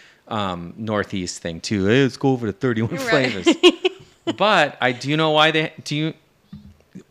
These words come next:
Speaker 1: do you know why they have thirty-one flavors?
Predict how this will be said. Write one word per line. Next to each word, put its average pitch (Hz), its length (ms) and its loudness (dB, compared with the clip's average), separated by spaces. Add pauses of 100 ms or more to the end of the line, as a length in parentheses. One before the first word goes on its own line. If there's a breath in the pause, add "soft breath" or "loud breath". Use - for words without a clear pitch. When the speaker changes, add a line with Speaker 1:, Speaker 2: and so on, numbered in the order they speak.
(180)
Speaker 1:
do 135 100 -4
you 151 160 -4
know 160 160 -2
why 131 300 0
they 131 160 -4
have 120 460 0
thirty-one 127 840 2
flavors? 117 560 0